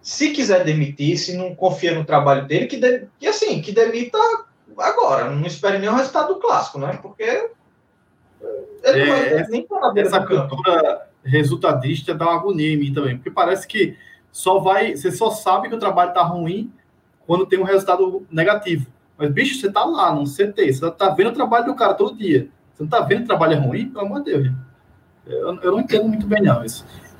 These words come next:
Speaker 2: Mas o, o Márcio, ele tá falando assim, tudo vai depender do jogo contra o Cruzeiro. Se o C R B for eliminado,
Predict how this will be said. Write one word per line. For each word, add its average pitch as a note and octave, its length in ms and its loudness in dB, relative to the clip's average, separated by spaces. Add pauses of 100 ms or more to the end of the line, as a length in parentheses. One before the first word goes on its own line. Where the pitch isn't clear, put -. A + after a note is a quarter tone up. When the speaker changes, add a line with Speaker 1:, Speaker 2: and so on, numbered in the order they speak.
(100)
Speaker 2:
Mas D3 480 0
o, E3 260 0
o E3 160 0
Márcio, D3+ 640 0
ele C3+ 80 0
tá D3+ 180 0
falando E3 220 0
assim, E3 380 -4 (360)
tudo A#3 240 0
vai G#3+ 120 4
depender G3 320 2
do F#3+ 100 0
jogo F#3+ 220 0
contra G3 200 -4
o G3 40 -12
Cruzeiro. D3 520 2
Se - 220 -8
o A#3 80 0
C G#3+ 180 -4
R F3 140 2
B C#3+ 300 0
for E3+ 100 2
eliminado, G3+ 720 0